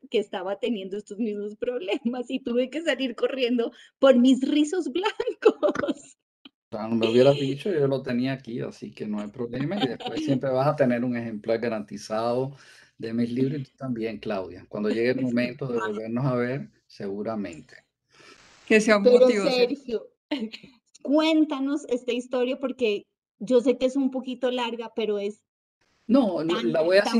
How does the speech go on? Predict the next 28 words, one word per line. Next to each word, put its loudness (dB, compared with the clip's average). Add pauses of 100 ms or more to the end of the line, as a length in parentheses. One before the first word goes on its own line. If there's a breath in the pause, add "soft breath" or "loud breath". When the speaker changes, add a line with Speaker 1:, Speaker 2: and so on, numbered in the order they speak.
Speaker 1:
bu-, -2
Speaker 2:
sintetizar, -2
la 0
Speaker 1:
tan -
Speaker 2:
voy 2
a -20
sintetizar -2
Speaker 1:
bueno. -6
Speaker 2:
nada -6
más. -4 (300 loud breath)
Eh, 2 (260)
nada, 0
es -2
la -6
historia -2
de -2
una -2
oveja -4 (280)
que, -8
mm, -12
no -6
puede -6 (420)
lograr -4
el -8
sueño. -6 (600 soft breath)
Eh, -14
y, -10
bueno, 0